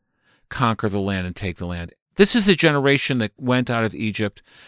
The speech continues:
This is a generation that saw the plagues in Egypt. This is a generation that stood at Mount Sinai.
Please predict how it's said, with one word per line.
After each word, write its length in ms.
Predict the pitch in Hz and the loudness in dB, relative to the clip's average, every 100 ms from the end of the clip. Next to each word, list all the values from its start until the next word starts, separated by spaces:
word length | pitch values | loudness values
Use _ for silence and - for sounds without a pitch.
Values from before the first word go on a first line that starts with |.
| - | -6
This 200 | - 160 | 0 2
is 140 | 170 151 | 2 0
a 80 | 135 | 0
generation 720 | 143 135 127 135 - 135 127 | 0 2 2 0 0 -2 -2
that 140 | 113 | -2
saw 600 | - - 135 131 127 131 - - _ | 0 0 2 2 2 0 -2 -14 _
the 100 | 113 | 0
plagues 580 | - - 123 123 113 117 | 0 2 2 2 0 -4
in 80 | 117 | -2
Egypt. 500 | 120 110 113 113 - - - | -4 -2 -2 -4 -6 -20 -4
This 240 | - 185 185 | 2 4 4
is 100 | 165 | 0
a 80 | 160 | 2
generation 720 | 165 156 139 147 143 151 139 | 2 4 4 4 4 2 2
that 160 | 127 | 0
stood 340 | - - 147 139 | 0 2 6 6
at 140 | 139 | 4
Mount 280 | 135 123 120 | 0 0 0
Sinai. 640 | - 131 127 123 120 120 | 2 2 2 2 2 0